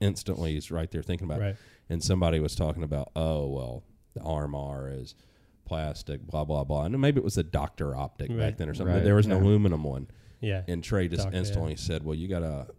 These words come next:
Speaker 1: uh, you want an aluminum or a plastic trash can?"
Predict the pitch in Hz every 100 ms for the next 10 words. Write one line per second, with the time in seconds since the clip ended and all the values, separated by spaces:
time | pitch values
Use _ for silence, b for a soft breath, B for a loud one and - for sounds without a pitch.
0 | 71 71 67 - 82 85 87 80 76 78
1 | 87 98 110 107 78 73 82 80 - -
2 | 82 80 - - -